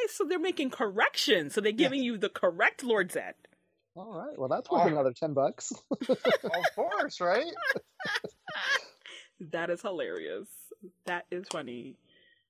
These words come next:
Speaker 1: Okay, so, all right, with Lord Zed. And then we, we, then we finally get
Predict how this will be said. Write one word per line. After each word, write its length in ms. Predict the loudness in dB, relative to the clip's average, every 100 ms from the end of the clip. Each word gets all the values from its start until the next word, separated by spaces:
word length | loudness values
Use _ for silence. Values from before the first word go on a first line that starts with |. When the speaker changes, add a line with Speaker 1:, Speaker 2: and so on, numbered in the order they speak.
| -2
Speaker 1:
Okay, 540 | -2 0 0 0 -2
so, 440 | -4 -2 0 2 2
all 100 | 2
right, 160 | 2
with 140 | 0 0
Lord 160 | 2 2
Zed. 180 | 0 0 -6 -8
And 100 | -2
then 100 | 2
we, 80 | 2 0 0
we, 120 | -2
then 160 | 2 2
we 120 | 2
finally 320 | 2 2 2 0 -2
get 200 | -2 -2